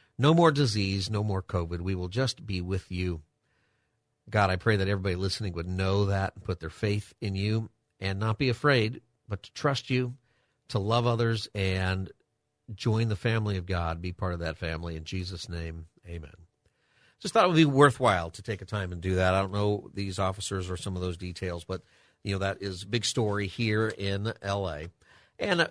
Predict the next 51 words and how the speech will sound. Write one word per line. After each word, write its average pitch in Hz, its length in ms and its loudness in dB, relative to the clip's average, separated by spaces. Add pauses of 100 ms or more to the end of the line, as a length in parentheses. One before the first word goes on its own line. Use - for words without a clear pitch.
(120)
it's 156 280 -4
a 151 40 4
reminder 139 540 4
about 113 360 -2
how 120 240 4
important 110 440 -2
it - 20 0
is 110 140 2
for 104 440 0 (540)
us 123 220 0
to 120 100 0
be 110 140 2
together, 104 480 4 (720)
for 104 100 -2
us 113 140 -2
to 110 100 -8
be 107 240 0
with 104 520 2
each 107 240 -2
other. 85 180 0
You 104 160 2
never 143 240 6
know. 156 380 2
You 101 120 -6
never 113 240 2
know 123 120 2
when 123 140 4
that 110 120 0
day 123 140 0
is 113 100 -2
gonna 110 160 -4
come 127 240 0
for 117 120 0
you. 82 220 -4
And 92 120 -6
if - 120 -10
you're, 98 280 -2 (260)
you - 60 -2
know, 131 40 0
a - 20 0
police 139 300 2
officer, 127 440 2
well, 120 360 0
you're 113 280 -2
risking 120 340 0
your 107 120 0
life 113 260 4
every 104 220 -2
single 98 280 -4
day. 82 300 -8 (960)
But 107 400 -2